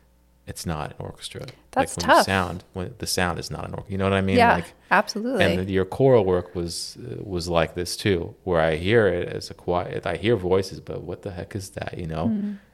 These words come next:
Speaker 1: But it's so simple what you did, but it changed the sound completely. Like, you don't get that out of a choir normally. So
Speaker 2: Right.
Speaker 1: it's, uh, it's an interesting thing that you did, 'cause it, it, it's, uh, it, it gets, it gets the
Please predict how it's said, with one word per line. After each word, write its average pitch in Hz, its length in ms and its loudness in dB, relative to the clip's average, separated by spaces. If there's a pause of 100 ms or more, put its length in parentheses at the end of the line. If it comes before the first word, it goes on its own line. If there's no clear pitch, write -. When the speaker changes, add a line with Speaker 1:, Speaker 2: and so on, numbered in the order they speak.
Speaker 1:
But 95 160 0
it's 87 100 -6
so 107 140 0
simple 117 440 -2
what 85 220 -4
you 87 60 0
did, 82 340 2 (720)
but 90 140 -2
it 82 80 -4
changed 95 300 0
the 87 60 -2
sound 90 320 -4
completely. - 640 -2 (180)
Like, - 180 -12
you 85 60 -2
don't 82 180 -6
get 82 140 -6
that - 180 -2
out 85 100 -4
of 85 100 -8
a - 40 -6
choir 87 400 -4
normally. 90 440 -4
So - 340 -4 (480)
Speaker 2:
Right. 208 300 -4 (160)
Speaker 1:
it's, - 320 -2
uh, 104 240 0
it's 107 160 -6
an 101 60 -2
interesting 101 440 -4
thing 85 280 -2
that - 200 -10
you 87 80 -6
did, 82 220 -2
'cause 80 140 -4
it, 82 120 -6
it, - 320 -10
it's, - 260 -16
uh, 50 300 -4 (600)
it, - 180 -8 (240)
it - 240 -10
gets, - 460 -2
it 101 80 0
gets 107 300 2
the 87 520 2